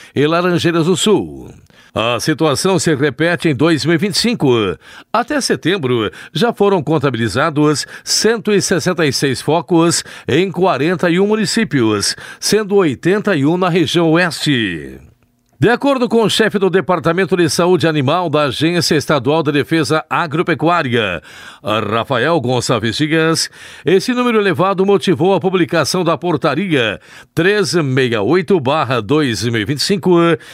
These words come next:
que torna obrigatória a vacinação contra a raiva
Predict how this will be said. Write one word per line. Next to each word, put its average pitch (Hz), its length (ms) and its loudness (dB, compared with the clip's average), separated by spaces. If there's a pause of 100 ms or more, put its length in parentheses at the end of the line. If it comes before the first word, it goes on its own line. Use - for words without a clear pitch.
(140)
que 214 140 0
torna 226 500 0
obrigatória 202 1000 0 (240)
a 107 200 -2
vacinação 147 680 -2
contra 143 340 -2
a 107 40 -4
raiva 151 540 0